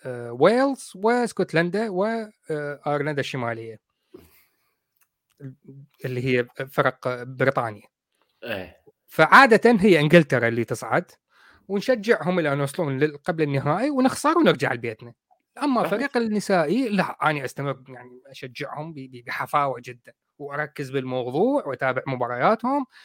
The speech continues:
Speaker 1: لا، الفريق النسوي لا، يعني في السنة، إحنا عندنا السنة الجاية أستراليا، أنا مركز على الموضوع، مستعد، مستعد نفسيًا. كأس العالم ال-، النسوي.
Speaker 2: النساء.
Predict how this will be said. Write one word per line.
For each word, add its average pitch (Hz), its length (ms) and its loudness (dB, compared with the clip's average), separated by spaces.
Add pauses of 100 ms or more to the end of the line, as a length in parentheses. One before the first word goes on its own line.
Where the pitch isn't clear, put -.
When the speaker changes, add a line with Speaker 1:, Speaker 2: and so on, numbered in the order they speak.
(300)
Speaker 1:
لا، 226 160 -6
الفريق 185 320 -6
النسوي 185 400 -4
لا، 226 200 2
يعني 131 160 -10
في - 60 -8
السنة، 151 340 -4 (640)
إحنا 135 120 -8
عندنا 131 160 -4
السنة 135 240 -10
الجاية 127 260 -2
أستراليا، 160 720 -2
أنا - 180 -10
مركز 135 460 -6
على 123 80 -8
الموضوع، 113 400 -12
مستعد، 143 480 -4 (760)
مستعد 131 320 -4
نفسيًا. 127 460 -4 (440)
كأس - 240 0
العالم 139 460 6 (260)
ال-، 123 880 -10
النسوي. 135 300 0
Speaker 2:
النساء. 98 380 -8